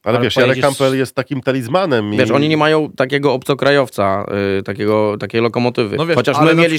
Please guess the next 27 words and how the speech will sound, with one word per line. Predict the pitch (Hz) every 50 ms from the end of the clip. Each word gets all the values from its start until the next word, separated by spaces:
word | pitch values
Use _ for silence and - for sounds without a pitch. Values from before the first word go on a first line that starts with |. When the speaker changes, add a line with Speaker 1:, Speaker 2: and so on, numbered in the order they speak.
| 156 156
Speaker 4:
przykład | 160 143
Speaker 3:
kiedyś | 165 160 156 139 151 151
Mikkelsena | 147 143 131 156 147 139 135 165 143 127 127
Speaker 4:
Mikkelsena | 131 131 123 - 196 170 139 123
Speaker 3:
i, | 120
Speaker 4:
właśnie. | 120 147 151 151 101 - - 107 104 104
Speaker 3:
i | - 101
mie-, | 127 127 139 139 85
właśnie | 113 123 120 131 131 - 139
ja | 139
Speaker 4:
I | 143
Speaker 3:
na | 143
to | 170
Speaker 4:
Gorzów | 165 160 165
Speaker 3:
liczę, | 156 156 175 139
że, | 131
Speaker 4:
Thompsona. | 226 202 151 117 110 107 104 90 - _ _ _ -
Speaker 3:
że | 117 110 123 127 131 131 123
się, | - 135 131 131 131 131 131 131 - _ _ _ _ _ _ _ _ _ - - -
mm, | 120 113 117 120 117 117
Speaker 4:
Rasmus | 120 120 120 - 127 110 -
Jensen | 117 113 107 - 117 113
Speaker 3:
Rasmus | 127 127 123 127 131 127
Speaker 4:
odpali. | 127 127
Speaker 3:
Jensen | 120 123 - 131 131 120
się | 127 127 127
rozwinie. | 135 143 147 156 151 113 101 110 104